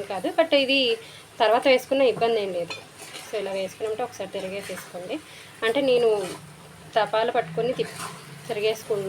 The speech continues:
తిప్పుకుంటే సరిపోతుంది. But నాకు ఇప్పుడు ఈ ఫోన్ పట్టుకొని ఇలా చేయడం కుదరదు కదా, so అందుకని మీకు ఇలా చూపిస్తున్నాను. So ఇలా తిరిగేసి ఒక్క రెండు నిమిషాలు మగ్గనించి.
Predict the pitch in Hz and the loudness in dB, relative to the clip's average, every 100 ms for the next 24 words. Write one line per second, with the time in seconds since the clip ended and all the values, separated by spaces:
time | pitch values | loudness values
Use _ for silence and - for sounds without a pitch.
0 | 190 247 277 262 240 294 233 - 240 196 | -2 -4 0 2 2 2 0 0 -4 -2
1 | 185 262 - - - - - 240 233 208 | -2 -2 -6 -16 -18 -14 -2 0 2 -2
2 | 214 208 190 190 - - 214 - 214 220 | -2 -6 -4 -4 -8 -8 -8 -2 0 0
3 | 226 - - 202 330 302 - - - - | 0 -2 -4 -2 0 0 -2 -18 -16 -16
4 | - - - - 208 392 180 180 - - | -14 -14 -14 -4 -2 0 -2 -6 -12 -20
5 | - - - - - - 226 214 214 226 | -20 -20 -20 -20 -20 -6 2 4 4 2
6 | 196 208 190 180 254 - - - - - | -2 -4 -4 -4 -4 -6 -16 -16 -14 -8
7 | - 494 - - 214 196 202 262 466 - | -4 -6 -6 -4 -2 -2 -2 0 0 -4
8 | - - - - 202 196 185 185 185 208 | -18 -20 -12 -6 -4 -4 -8 -10 -10 -10
9 | - 190 180 320 - - - - - - | -10 -8 -6 -6 -8 -20 -20 -20 -8 -4
10 | 1077 1077 1077 - - - - - - - | -2 -2 -4 -14 -20 -20 -20 -20 -18 -10
11 | 208 202 190 185 220 - 349 - - 196 | -6 -6 -6 -6 -6 -4 -6 -8 -12 -14
12 | - 233 226 208 196 185 - 190 190 175 | -2 0 2 0 -2 -4 -8 -8 -6 -6
13 | 202 208 185 - | -4 -4 -4 -8